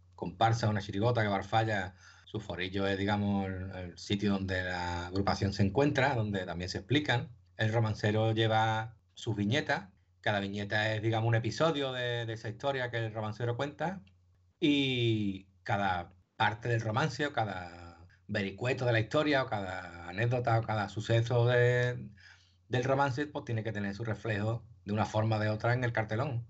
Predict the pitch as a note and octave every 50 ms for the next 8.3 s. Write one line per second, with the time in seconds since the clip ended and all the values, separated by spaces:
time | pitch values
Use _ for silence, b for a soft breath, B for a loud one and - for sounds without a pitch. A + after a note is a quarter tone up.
0 | - - _ _ _ _ - E3+ E3+ E3+ D#3+ D#3+ D#3 D3+ D3 C#3+ C3+ B2+ B2 B2
1 | A#2 A2 G#2+ G2+ G2 G2 - G#2 G2+ - A2+ G#2+ G#2 G2+ G2+ G#2 F#2+ F2+ F2 F2+
2 | F2+ F2+ F2+ F2+ F2+ F2 F2 F2 - - _ - G#2+ G2+ - G#2 G2 G2+ G2 G#2
3 | G2+ G#2 G#2 G2+ G#2+ G#2 F#2 - G#2+ G#2 G2 G2 G2 - G#2 G2 - - G#2+ F#2+
4 | A2 A#2+ A#2+ C#3 C#3 C3 A#2+ C3+ C3+ D#3+ - b b b b b _ - C3 C3+
5 | C3+ C3 B2+ A#2+ A2 G#2 G2+ - G#2 F#2+ F#2+ F#2 - - A2 G#2 A2+ A2+ A#2 G#2+
6 | F2+ E2 D#2+ - E2 - - - - E2 D#2+ D#2 D#2+ F2 F2+ E2 - F2+ E2 -
7 | A#2 A2 G#2 A2 A#2 - - - - A#2 A#2 A#2 - A#2 A2 G#2+ G2 F#2 F2 E2+
8 | E2 D#2+ D#2 D#2 E2+ -